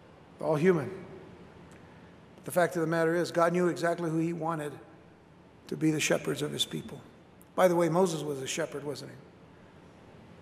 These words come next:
The point is, a shepherd is to feed the flock. A shepherd is never to beat the flock.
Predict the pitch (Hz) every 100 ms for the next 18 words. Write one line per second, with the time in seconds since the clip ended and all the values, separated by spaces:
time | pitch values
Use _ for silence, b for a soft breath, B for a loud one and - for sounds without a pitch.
0 | - - - - - - - - - -
1 | - - - - - - - - - -
2 | - - - 160 180 180 190 160 123 -
3 | - - - - 185 185 160 - 143 -
4 | 202 175 156 - 180 151 - - - -
5 | - - - - - - - - - -
6 | - - - - - - - - - -
7 | - 190 190 165 165 180 180 165 143 208
8 | - - - 143 139 -